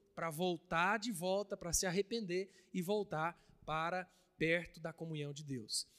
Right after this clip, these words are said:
Ouvi uma mensagem ontem do Samuel Vieira. Tava no carro, em Pranápolis, a gente escutou uma mensagem dele,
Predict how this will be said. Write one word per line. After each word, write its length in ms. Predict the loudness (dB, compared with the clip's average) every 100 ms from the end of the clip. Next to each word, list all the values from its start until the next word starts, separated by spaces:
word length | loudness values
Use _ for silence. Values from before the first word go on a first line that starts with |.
| -20 _
Ouvi 240 | -2 4 4
uma 60 |
mensagem 600 | 4 8 10 8 4 2
ontem 280 | 0 -2 -4
do 100 | 6
Samuel 460 | 6 8 6 6 6
Vieira. 540 | 6 12 12 10 -2 -8 _ _ _ _ _ _ _ _
Tava 200 | -8 -6
no 100 | -8
carro, 440 | -6 -2 -2 -2
em 80 | -8
Pranápolis, 520 | -6 -6 -4 -8 -8
a 40 | -6
gente 100 | 4
escutou 360 | 4 2 -4
uma 80 | -4
mensagem 460 | -2 2 2 2 -2
dele, 240 | -2 -4